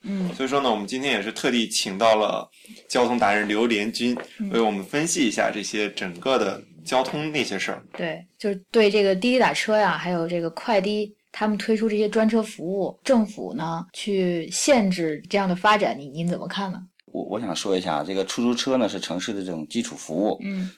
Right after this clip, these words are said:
Speaker 3: 在世界各地来看呢，这个并不是一个完全市场化的这个，这个领域啊，
Speaker 1: 嗯。
Speaker 3: 就是说不是说我这个成立个公司，我投点钱我就可以做出租车领域的啊。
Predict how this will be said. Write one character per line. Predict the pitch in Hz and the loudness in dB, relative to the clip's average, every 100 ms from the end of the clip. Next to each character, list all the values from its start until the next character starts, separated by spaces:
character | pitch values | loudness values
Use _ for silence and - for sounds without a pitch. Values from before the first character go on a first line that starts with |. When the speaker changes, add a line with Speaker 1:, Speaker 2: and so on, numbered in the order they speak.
| _ | _
Speaker 3:
在 | 117 107 | 2 2
世 | 107 - | 2 0
界 | 123 120 | 0 0
各 | - 143 | 2 2
地 | 123 | 2
来 | 117 90 | 4 4
看 | 95 - 127 101 | 4 2 2 4
呢， | 87 85 | 2 -2
这 | 120 | -2
个 | 104 101 | 0 0
并 | 123 101 | 0 0
不 | |
是 | 101 104 | -2 -2
一 | 98 | 0
个 | 98 | 2
完 | 85 87 | 2 0
全 | 104 | -2
市 | 107 120 | -4 -2
场 | 85 73 | -2 -2
化 | - 107 87 | 4 4 4
的 | 80 | 0
这 | 80 | -4
个， | 76 67 | -2 -2
这 | 65 | -4
个 | 80 | -6
领 | 76 | -8
域 | 65 80 | -6 -4
啊， | 76 73 - | -4 -6 -6
Speaker 1:
嗯。 | 92 | -2
Speaker 3:
就 | |
是 | 90 | 0
说 | |
不 | 92 101 | 0 -2
是 | 101 | -2
说 | 104 | 0
我 | 85 | 0
这 | 80 | 0
个 | 92 | 0
成 | 90 - | -2 -2
立 | 104 | 0
个 | 95 | 0
公 | 95 | -2
司， | 92 95 92 | -4 0 0
我 | 90 76 | 0 -4
投 | - 101 | -4 0
点 | 95 80 | 0 0
钱 | 82 92 | 0 0
我 | |
就 | 85 | -2
可 | 87 | -4
以 | 92 | -4
做 | 76 120 | 0 0
出 | 95 - | 0 -4
租 | 82 | -6
车 | 87 | -6
领 | 78 | -6
域 | - 78 | -8 -8
的 | 73 | -6
啊。 | - | -6